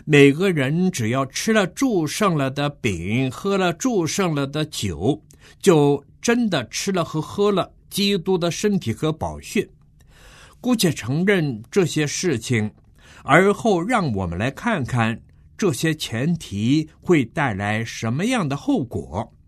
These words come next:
你破坏了基督死在十字架上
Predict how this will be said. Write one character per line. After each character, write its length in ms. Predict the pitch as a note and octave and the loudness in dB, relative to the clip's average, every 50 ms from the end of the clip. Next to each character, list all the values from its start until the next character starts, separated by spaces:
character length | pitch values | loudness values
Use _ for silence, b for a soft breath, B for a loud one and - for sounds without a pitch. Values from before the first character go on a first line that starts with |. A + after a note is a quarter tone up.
| _ - - - - b b b b b b b b | _ -20 -20 -20 -20 b b b b b b b b
你 280 | - D#3 C#3 C#3 C3+ C3+ | 2 4 6 6 6 4
破 380 | B2+ - - - D4+ C#4 F#3+ C#3+ | 0 -4 -4 -2 -2 0 0 -2
坏 240 | - - D3+ B2+ | 0 0 0 0
了 320 | A#2 A2+ A2+ A2+ A2+ A2+ A#2 b b b b b | 2 2 2 0 0 -2 -4 b b b b b
基 200 | - - G3 F#3+ | -6 -2 -2 -2
督 200 | E3+ F#3 F3 F3+ | 0 0 0 0
死 260 | E3+ - - - F#2+ D#2+ | 0 -2 -4 -8 -8 -6
在 240 | - C3+ A#2+ A#2 A2 | -4 -2 -2 -2 -2
十 280 | A2+ - - C3 C#3 | -6 -8 -6 -4 -4
字 200 | C#3 - C#3+ C3 | -4 -2 -4 -4
架 280 | A#2 - G#3 F#3 C#3+ A#2+ | -2 0 2 2 2 2
上 400 | A2+ - A#2+ G#2+ G2 G2+ G2+ F#2 | 0 -2 -2 -2 -2 -2 -4 -8